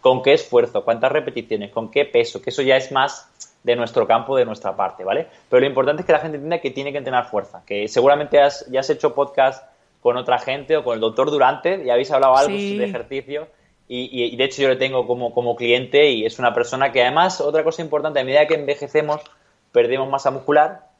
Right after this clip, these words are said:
Speaker 1: perdemos fuerza muscular e incluso im-, repercute esto a nivel cognitivo y a nivel de demencia.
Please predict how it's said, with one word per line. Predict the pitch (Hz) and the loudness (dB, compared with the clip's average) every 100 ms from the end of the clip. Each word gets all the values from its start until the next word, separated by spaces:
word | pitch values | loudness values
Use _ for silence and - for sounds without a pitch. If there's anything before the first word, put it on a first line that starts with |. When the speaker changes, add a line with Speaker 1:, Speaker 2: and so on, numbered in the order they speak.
| _ | _
Speaker 1:
perdemos | 107 113 120 | -6 -6 -6
fuerza | 120 127 131 | -6 -4 -4
muscular | 135 147 147 151 - _ _ _ | -4 2 2 2 -6 _ _ _
e | - | -10
incluso | 127 131 143 165 | -8 -8 -6 -6
im-, | 147 | -8
repercute | 117 127 127 127 151 151 156 | -2 2 2 2 -2 4 4
esto | 156 | 4
a | 151 | -4
nivel | 131 131 | -2 -2
cognitivo | 131 135 127 120 147 151 170 - | 0 0 -2 -4 -2 0 -2 -4
y | - 110 107 110 | -4 -2 2 2
a | |
nivel | 120 113 131 | 4 4 4
de | |
demencia. | 139 120 135 139 - | 2 0 -4 -8 -12